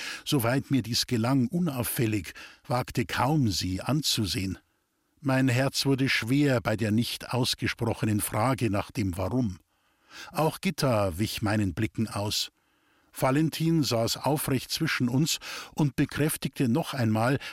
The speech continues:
dass er weiter zu unserer Verlobung stehe.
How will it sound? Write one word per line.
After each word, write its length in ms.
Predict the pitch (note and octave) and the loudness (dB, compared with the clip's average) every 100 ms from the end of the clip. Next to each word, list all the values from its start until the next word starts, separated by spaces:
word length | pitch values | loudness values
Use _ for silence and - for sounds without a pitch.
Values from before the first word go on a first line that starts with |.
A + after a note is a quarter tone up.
| - | -2
dass 220 | B2+ - | 0 0
er 340 | - D3 E3 | 0 0 0
weiter 400 | G#2 A2+ C#3+ C#3+ | 0 -2 0 0
zu 140 | - C3 | 0 0
unserer 400 | D3 D3+ C#3 A2+ | 0 0 0 0
Verlobung 540 | A2+ A#2 D#3 G2+ F#2+ | 0 2 0 0 0
stehe. 380 | - - G2 F#2+ | 0 -2 -4 -4